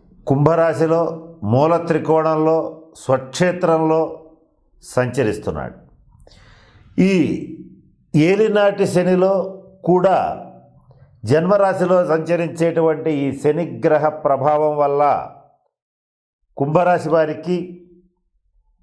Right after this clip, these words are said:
ఈ మాసం శ్రమానంతర విజయాన్ని సూచిస్తున్నాం. అంటే కష్టే ఫలి అనేటువంటి సూత్రాన్ని నమ్మాలి, నమ్మటమే కాదు త్రికరణ శుద్ధిగా ఆచరించాలి.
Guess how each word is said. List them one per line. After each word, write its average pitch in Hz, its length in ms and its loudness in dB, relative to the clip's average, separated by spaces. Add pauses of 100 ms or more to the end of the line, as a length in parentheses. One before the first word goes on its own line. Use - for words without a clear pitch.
(160)
ఈ 139 120 6
మాసం 147 640 -2 (1300)
శ్రమానంతర 180 720 0
విజయాన్ని 143 640 0 (1200)
సూచిస్తున్నాం. 117 920 -4 (500)
అంటే 131 280 2 (1300)
కష్టే 175 360 0
ఫలి 190 240 0
అనేటువంటి 170 540 0
సూత్రాన్ని 151 540 0
నమ్మాలి, 160 680 -2 (760)
నమ్మటమే 185 500 0
కాదు 185 600 -2 (840)
త్రికరణ 170 580 0
శుద్ధిగా 156 640 0
ఆచరించాలి. 165 1080 -2